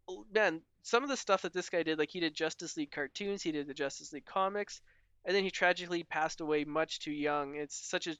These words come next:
sad story, so to see, like, one of his creations and characters making it to the big screen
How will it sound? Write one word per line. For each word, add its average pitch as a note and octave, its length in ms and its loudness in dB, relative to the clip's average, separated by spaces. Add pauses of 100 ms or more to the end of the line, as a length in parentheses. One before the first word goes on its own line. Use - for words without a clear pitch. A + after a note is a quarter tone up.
(140)
sad D3+ 460 2
story, D3+ 440 0
so C#3+ 400 -2 (360)
to E3+ 60 -8
see, F#3 240 2
like, F3+ 160 4
one F3 140 6
of E3 80 2
his E3+ 240 -2
creations D#3 680 -2
and D3 120 -8
characters D#3 640 -2 (400)
making E3+ 320 2
it E3+ 140 -2
to E3+ 100 -4
the D#3 80 -6
big D3 240 -2
screen E3 460 -4